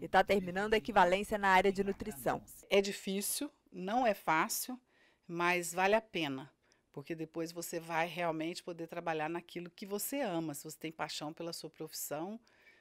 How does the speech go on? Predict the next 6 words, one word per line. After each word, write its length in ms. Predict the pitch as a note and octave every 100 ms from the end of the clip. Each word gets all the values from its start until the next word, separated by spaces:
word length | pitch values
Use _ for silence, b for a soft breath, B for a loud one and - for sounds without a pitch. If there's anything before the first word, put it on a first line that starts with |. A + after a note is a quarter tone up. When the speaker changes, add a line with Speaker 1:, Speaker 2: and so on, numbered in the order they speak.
| b
Speaker 2:
meu 200 | F3 F3+
conselho 420 | F#3 E3+ F3+ E3+
realmente 400 | F3 D#3+ D#3+ -
é 60 | F#3+
não 340 | F3 E3 F3
desista. 800 | E3 F#3+ E3 C#3+ C3 - -